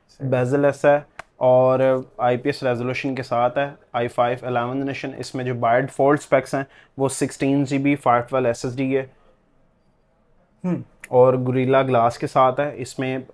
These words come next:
Speaker 2: जो है वो हाई रेजोल्यूशन मेंशन की जाती है, फुल एचडी को भी, और टाइप सी के साथ है, सारी पोर्ट्स अवेलेबल हैं और easy to carry, आप ईजी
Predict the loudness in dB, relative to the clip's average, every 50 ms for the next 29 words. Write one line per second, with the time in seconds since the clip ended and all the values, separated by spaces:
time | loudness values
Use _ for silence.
0 | _ -14 -12 -6 -2 0 0 2 2 0 0 0 -2 -4 -2 0 0 2 4 4
1 | 2 2 2 -2 -4 -4 -4 -4 -4 -4 -4 -4 -6 -6 -6 -8 -6 -4 -4 -2
2 | -2 -2 -4 -4 -4 -4 -4 -4 -6 -6 -6 -4 -4 -4 -4 -6 -10 -6 -6 -6
3 | -6 -6 -10 -12 _ _ _ _ _ _ _ _ -2 0 0 0 0 2 2 2
4 | 2 2 -2 -4 -6 -6 -4 -4 -4 -2 0 0 0 -2 -4 -12 -14 -10 -6 -6
5 | -4 -4 -6 -4 -2 -2 -2 -2 -4 -4 -2 -2 -2 -2 -2 -4 -6 -8 -12 -16
6 | _ _ _ _ _ _ -4 0 0 0 0 0 -4 -4 -4 -4 -6 -6 -6 -4
7 | -4 -4 -4 -4 -4 -6 -6 -6 -6 -8 -6 -6 -8 -8 -10